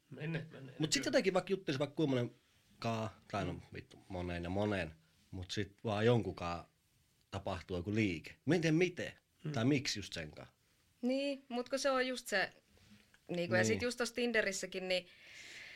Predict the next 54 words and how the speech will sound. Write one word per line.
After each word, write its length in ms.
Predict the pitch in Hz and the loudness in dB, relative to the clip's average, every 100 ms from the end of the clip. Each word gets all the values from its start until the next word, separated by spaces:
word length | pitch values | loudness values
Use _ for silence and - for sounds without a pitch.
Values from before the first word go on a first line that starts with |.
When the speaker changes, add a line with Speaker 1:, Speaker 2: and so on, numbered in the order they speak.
| - - - - | -18 -20 -20 -6
Speaker 3:
sit 200 | - 220 | 0 2
pitäis 300 | 247 254 240 | 6 6 8
vaan 160 | 233 220 | 8 10
mennä 280 | 202 160 156 | 10 8 4
sinne 260 | - 147 | 0 -2
treffeille. 600 | - - - 131 135 214 | -4 -6 0 6 8 10
Speaker 2:
Jep. 100 | 233 - - _ | 8 6 -10 _
Speaker 3:
Ja 300 | 180 170 165 - | 4 6 6 4
sit 220 | 196 190 | 2 2
kun 120 | 190 | 0
sen 140 | 175 160 | -2 -2
näkee 420 | 160 156 143 156 _ _ _ _ - | -2 -2 -2 -4 _ _ _ _ -4
tälleen 300 | 160 151 151 | -2 0 -2
niinku 140 | 151 | -4
face 300 | 156 156 151 | -4 -2 -4
to 60 | - | -2
face, 440 | 240 240 220 - _ - - | 2 4 2 -2 _ -14 -4
niin 260 | 180 165 - | -2 -2 -4
sit, 320 | - 175 175 _ _ _ _ _ _ _ - | 0 0 -2 _ _ _ _ _ _ _ -2
sit 240 | 240 240 _ - | -2 -2 _ 0
sen 200 | 214 196 | 0 2
huomaa, 360 | 180 160 156 | 2 2 2
niinku, 200 | 151 104 | 0 2
et 60 | 113 | 4
Speaker 2:
Joo. 100 | 123 | 4
Speaker 3:
no, 80 | - | 4
et 180 | 160 165 | 0 2
voisiko 280 | 175 170 | 0 0
tästä 200 | 160 156 | -4 -4
teistä 260 | - 151 143 | -4 -4 -2
ehkä 180 | 156 - | -6 -6
tulla 260 | 156 151 | -8 -6
mitään 360 | 139 143 147 139 | -6 -4 -4 -2
vai 340 | 135 123 85 - | 0 0 -2 -6
ei 200 | - 139 | -6 -4
ollenkaan. 360 | 95 95 - 165 | -4 -4 -6 -6
Ja 80 | 180 | -4
sit 140 | 180 190 | -4 -2
kun 100 | 196 | 0
se 80 | |
on 80 | 196 | 2
ihan 160 | 196 202 | 4 2
eri, 280 | 220 226 190 | 0 0 0
et 120 | 156 | -2
jos 160 | 160 151 | -4 -6
juttelee, 480 | 147 - 180 196 196 - - - | -8 -2 2 2 0 -12 -18 -2
niin 80 | 170 | -2
sit 80 | 170 | 0
se 80 | |
voi 100 | 165 | 2
olla, 100 | 160 | 2
että 120 | 151 160 | 2 0
okei, 240 | 202 175 | 4 4
tää 360 | 175 170 156 | 4 2 0